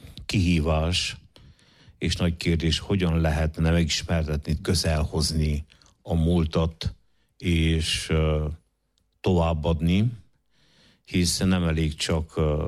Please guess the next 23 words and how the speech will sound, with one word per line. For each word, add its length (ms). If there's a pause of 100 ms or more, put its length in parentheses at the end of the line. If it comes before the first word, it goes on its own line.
a, 200
a 120
lángot 420
ápolni, 400
hanem 260
tovább 380
is 140
kell 160
adni, 400 (280)
úgy 220
érzem. 560 (1200)
És 160
az 80
is 140
felmerül 460
bennem 440
a 60
kérdéssel 520
kapcsolatban, 800
hogy 480 (640)
ugye 160
itt 160
Erdélyben, 920